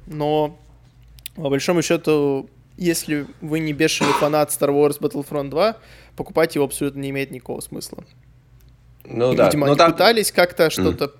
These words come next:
Speaker 1: дополнительно денег получить, но
Speaker 2: Да не, реально популярно стало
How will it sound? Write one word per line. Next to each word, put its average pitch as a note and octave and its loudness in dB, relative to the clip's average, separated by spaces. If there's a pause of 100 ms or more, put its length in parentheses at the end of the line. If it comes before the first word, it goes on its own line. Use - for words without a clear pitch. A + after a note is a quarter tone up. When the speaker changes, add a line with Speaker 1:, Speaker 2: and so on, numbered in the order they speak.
Speaker 1:
дополнительно E3 2
денег D3 -2
получить, C#3+ -8
но C#3 -8 (280)
Speaker 2:
Да B2+ 4
не, E3 6 (360)
реально C3 4
популярно B2+ 0
стало E2+ -4